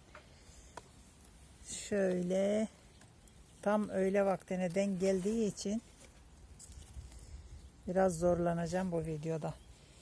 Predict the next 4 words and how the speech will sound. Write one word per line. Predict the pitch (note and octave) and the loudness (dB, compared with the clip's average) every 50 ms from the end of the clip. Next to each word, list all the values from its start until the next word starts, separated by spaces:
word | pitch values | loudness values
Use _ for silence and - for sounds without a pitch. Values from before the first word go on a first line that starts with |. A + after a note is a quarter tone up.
| - - - - - - - - - - - - - - - - - - - - - - - - - - - - - - - | -20 -20 -20 -20 -20 -20 -20 -20 -20 -20 -20 -20 -20 -20 -20 -20 -20 -20 -20 -20 -20 -20 -20 -18 -18 -18 -18 -14 -10 -4 2
Bazı | F3+ F#3+ G#3 A3+ A3 F#3+ A3 G#3+ | 6 8 8 8 8 6 6 6
yapraklar | G#3 G3+ G3 - G#3+ G#3 G3+ - - G#3 G#3+ G3+ | 8 8 8 6 4 2 2 2 4 4 4 4
kendiliğinden | F#3+ - G#3+ G#3+ G#3 G#3 G#3 G3 F#3 F#3+ F#3+ F#3 F3+ F3+ F#3 G3+ G#3+ A#3 B3 B3+ B3 - - - - - - - - - - - - - - - - - - - - - - - - - - - - - - - - - - - - - - - - - - - - - - - | 4 2 0 2 2 2 2 2 2 2 2 2 0 2 2 4 4 4 2 2 0 -4 -10 -10 -8 -8 -8 -8 -12 -18 -20 -20 -18 -12 -10 -10 -10 -10 -12 -16 -18 -18 -16 -14 -14 -14 -14 -12 -14 -14 -14 -14 -14 -14 -14 -14 -14 -14 -14 -14 -12 -14 -14 -14 -14 -12 -8 -4
böyle | G3 F#3+ G3+ G3 F#3+ F#3 E3 D#3+ E3+ F3 F#3+ G#3 A3+ A#3+ B3 | 0 2 4 4 4 4 2 2 2 2 2 2 2 0 -2